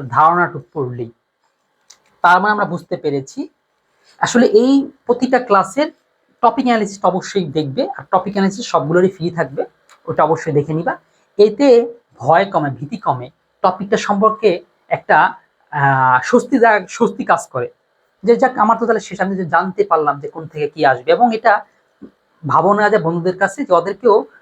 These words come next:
ওদের বইটি দাগিয়ে বলতে পারবা, আমি কিন্তু বলে দিচ্ছি এখান থেকে প্রশ্ন আসবে, এখান থেকে প্রশ্ন আসবে না। এবং তোমারও ভয় পাওয়ার কিছু নেই, কারণ আমি একদম কনফিডেন্টলি কিন্তু এগুলো বলতেছি, খুব কনফিডেন্টলি, কারণ আমি এটা জানি এখানে বলে দিব, তারপর প্রশ্ন আসবে, তুমি স্ক্রিনশট দিয়ে তারপর বলবা, "স্যার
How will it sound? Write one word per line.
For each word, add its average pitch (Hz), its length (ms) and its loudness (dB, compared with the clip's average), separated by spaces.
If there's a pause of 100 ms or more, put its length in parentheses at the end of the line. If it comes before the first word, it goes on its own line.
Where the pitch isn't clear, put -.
ওদের 151 200 2
বইটি 160 300 0
দাগিয়ে 143 300 2
বলতে 147 240 -6
পারবা, 208 320 2 (120)
আমি 156 120 -2
কিন্তু 160 160 -4
বলে 175 180 0
দিচ্ছি 277 380 -8 (180)
এখান 147 200 0
থেকে 165 100 0
প্রশ্ন 170 220 -4
আসবে, 175 140 0
এখান 139 140 -2
থেকে 147 100 -4
প্রশ্ন 156 220 -4
আসবে 151 220 -2
না। 330 180 2 (420)
এবং 214 320 2 (440)
তোমারও 208 220 4
ভয় 156 200 2
পাওয়ার 226 220 2
কিছু - 240 -8
নেই, 262 160 -2
কারণ 160 320 2
আমি 185 200 0
একদম 185 280 -12
কনফিডেন্টলি 185 680 0
কিন্তু 196 200 -2
এগুলো 139 240 -2
বলতেছি, - 360 -6
খুব 294 240 0
কনফিডেন্টলি, 143 580 -2
কারণ 226 160 2
আমি 247 100 2
এটা 247 120 2
জানি 214 400 -2 (200)
এখানে 196 240 -2
বলে 196 260 6
দিব, 196 220 2
তারপর 185 200 0
প্রশ্ন 196 300 -4
আসবে, 180 280 0
তুমি 175 200 -14
স্ক্রিনশট 196 320 -6
দিয়ে 190 160 -2
তারপর 175 200 0
বলবা, 185 200 2
"স্যার - 160 -4